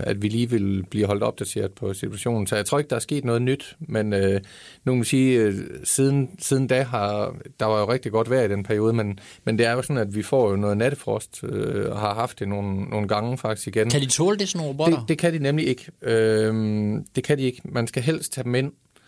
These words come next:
Speaker 1: og det, man skal gøre, det er, at man skal tage dem ud af ladestationen, og så skal man, øh, så skal man sætte, øh, eventuelt en murspand, som de fleste husejere jo ligger inde med, så skal man sætte en murspand hen over, øh, den her ladestation,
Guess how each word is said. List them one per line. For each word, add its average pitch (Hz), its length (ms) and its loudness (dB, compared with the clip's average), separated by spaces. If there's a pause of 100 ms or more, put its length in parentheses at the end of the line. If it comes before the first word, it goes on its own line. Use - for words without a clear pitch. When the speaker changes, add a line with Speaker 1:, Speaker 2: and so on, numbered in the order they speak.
(340)
Speaker 1:
og 117 140 -2
det, 135 100 4
man 139 100 0
skal 117 160 -10
gøre, 127 160 2
det 131 60 4
er, 127 40 4
at 123 60 0
man 120 140 0
skal - 140 -14
tage 127 120 -2
dem 127 80 -2
ud 156 120 2
af 123 120 4
ladestationen, 113 1040 0
og 107 140 -2
så - 180 -2
skal - 280 -2
man, 101 340 0
øh, 98 360 2
så - 120 -4
skal - 140 -2
man 104 180 0
sætte, 107 420 0
øh, 101 240 0
eventuelt 120 320 0
en 110 100 0
murspand, 117 600 0 (280)
som 95 360 -2 (140)
de 98 80 -6
fleste 117 340 -2
husejere 98 520 0
jo 98 60 2
ligger 98 240 2
inde 117 200 2
med, 110 160 2 (340)
så - 100 -20
skal - 140 -4
man 107 80 2
sætte 117 180 2
en 113 60 4
murspand 117 520 0
hen 113 220 -2
over, 95 440 2
øh, 95 260 2
den 107 140 0
her 110 100 0
ladestation, 101 720 0